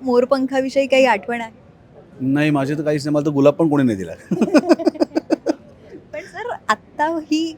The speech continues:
Speaker 1: किती डीएम्स येतात तुमच्यासाठी किंवा प्रेक्षकांचा हा सगळा प्रतिसाद कसा आहे?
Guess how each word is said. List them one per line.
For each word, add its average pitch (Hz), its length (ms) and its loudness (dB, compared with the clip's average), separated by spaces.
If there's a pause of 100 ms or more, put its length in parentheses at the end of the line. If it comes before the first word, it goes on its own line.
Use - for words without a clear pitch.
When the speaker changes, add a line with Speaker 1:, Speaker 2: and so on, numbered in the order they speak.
Speaker 1:
किती 285 340 -2
डीएम्स 233 640 0
येतात 202 400 2 (220)
तुमच्यासाठी 202 680 -2
किंवा 208 400 0
प्रेक्षकांचा 233 680 -6
हा 233 200 -6
सगळा 226 320 -4
प्रतिसाद 226 500 -4
कसा - 280 -12
आहे? - 100 -20